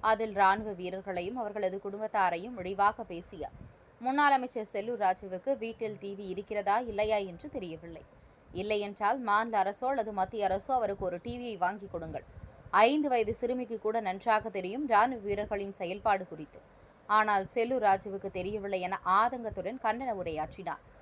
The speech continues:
ராணுவ வீரர்கள் முன்னாள் அமைச்சர் செல்லூர் ராஜுவுக்கு எதிராக அவரது பேச்சை கண்டித்து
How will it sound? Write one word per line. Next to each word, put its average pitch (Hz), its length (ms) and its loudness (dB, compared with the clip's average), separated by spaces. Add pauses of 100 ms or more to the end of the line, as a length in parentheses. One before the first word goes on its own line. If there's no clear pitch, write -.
(340)
ராணுவ 311 360 6
வீரர்கள் 220 480 2
முன்னாள் 226 360 -2
அமைச்சர் 202 340 -8
செல்லூர் 220 300 -2
ராஜுவுக்கு 190 420 0
எதிராக 190 360 2
அவரது 196 300 -4
பேச்சை 196 380 -6
கண்டித்து 185 420 -2